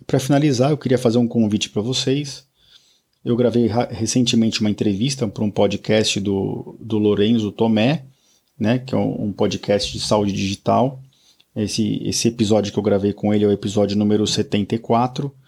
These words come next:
e ficou muito legal, né? Em qualquer plataforma de podcast vocês encontram o podcast dele, que é o Saúde Digital. É um podcast high-tech humanizado, e foi um prazer conversar com ele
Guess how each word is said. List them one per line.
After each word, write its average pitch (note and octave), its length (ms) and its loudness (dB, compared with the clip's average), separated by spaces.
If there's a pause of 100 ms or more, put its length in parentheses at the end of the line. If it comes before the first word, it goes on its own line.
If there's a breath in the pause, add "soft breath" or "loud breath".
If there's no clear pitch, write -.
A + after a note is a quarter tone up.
(380 soft breath)
e A2+ 160 0
ficou - 300 0
muito A#2 500 4
legal, G#2+ 480 4
né? A#2 140 4
Em A2+ 60 0
qualquer B2+ 360 0
plataforma A2+ 520 0
de G2+ 100 0
podcast G#2 640 0
vocês G2+ 280 -2
encontram A2+ 520 0
o F#2+ 40 -2
podcast G2+ 540 -2
dele, A2+ 180 2
que A#2+ 120 -4
é G#2+ 40 2
o G2 40 -2
Saúde G2 340 -2
Digital. A2 640 -2 (640)
É B2 60 -2
um A2 40 0
podcast G#2 540 0
high-tech - 480 -2
humanizado, A2+ 720 0 (540 loud breath)
e B2+ 220 2
foi B2 180 0
um C3 100 4
prazer B2+ 380 2
conversar A#2 400 0
com A2 240 -2
ele A#2 440 2